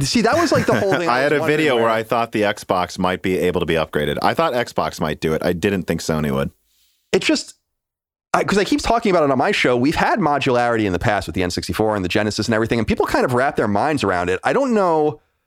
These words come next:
Speaker 1: how much more complicated it can get than that, but I was a little surprised by that because it seemed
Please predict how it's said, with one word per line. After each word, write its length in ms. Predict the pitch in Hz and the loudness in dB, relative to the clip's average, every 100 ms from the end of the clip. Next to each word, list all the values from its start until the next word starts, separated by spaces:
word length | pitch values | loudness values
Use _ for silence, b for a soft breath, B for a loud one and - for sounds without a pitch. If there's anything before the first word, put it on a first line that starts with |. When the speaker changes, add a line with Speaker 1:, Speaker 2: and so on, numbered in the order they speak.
| _ _ _ _ _ _ - | _ _ _ _ _ _ 0
Speaker 1:
how 160 | 135 | 2
much 200 | 147 151 | 2 0
more 100 | 170 | 0
complicated 680 | 156 175 175 113 101 98 101 | 0 0 0 0 2 2 0
it 20 | |
can 160 | 95 107 | 0 0
get 160 | 135 - | 0 2
than 100 | 120 | 0
that, 120 | 110 | 2
but 80 | 117 | 0
I 160 | 139 | 0
was 140 | 254 277 | 0 2
a 20 | |
little 140 | 254 | 2
surprised 400 | 226 - 175 196 | 0 0 0 0
by 100 | 139 | 0
that 180 | 107 101 | 2 0
because 220 | 110 113 | 0 -2
it 80 | 107 | -4
seemed 680 | - - 170 202 196 180 | -4 -2 0 2 0 -2